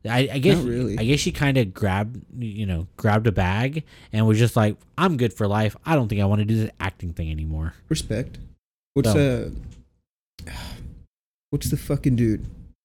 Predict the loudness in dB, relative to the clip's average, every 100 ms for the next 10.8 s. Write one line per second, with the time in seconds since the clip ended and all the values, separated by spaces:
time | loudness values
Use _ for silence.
0 | _ _ _ -14 0 2 6 4 4 -4
1 | 2 6 8 8 6 4 2 0 0 0
2 | 2 4 2 0 -6 2 8 10 8 4
3 | 2 0 -2 -6 -20 0 2 2 0 -6
4 | -10 -14 _ _ _ _ _ _ _ _
5 | _ _ _ 0 4 4 4 4 4 4
6 | 4 4 4 4 2 -2 -4 -4 -6 -2
7 | 2 2 2 -2 -4 -2 -2 -2 -2 -2
8 | -4 -8 -14 -4 4 6 8 6 6 4
9 | 2 2 2 2 0 2 2 4 6 6
10 | 2 0 -2 0 2 0 -2 -4